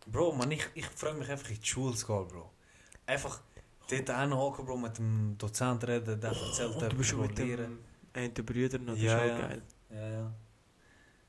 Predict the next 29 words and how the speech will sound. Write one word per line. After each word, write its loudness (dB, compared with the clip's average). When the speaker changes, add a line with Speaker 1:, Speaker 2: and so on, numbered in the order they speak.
Speaker 1:
Das 0
ist 0
noch -2
das -2
Geile. -2
Und -4
dann 4
einfach 4
heimgehen, 2
Bro. 2
<laughs> -14
Zusammenfassung 4
machen 2
oder 4
irgendetwas, 2
weißt 6
du, 0
ich -4
meine, 6
so 4
etwas 0
machen, 4
Mann. -6
Speaker 2:
Bro, 12
ich 4
schwör, 8
du 0
kommst 4
so, 0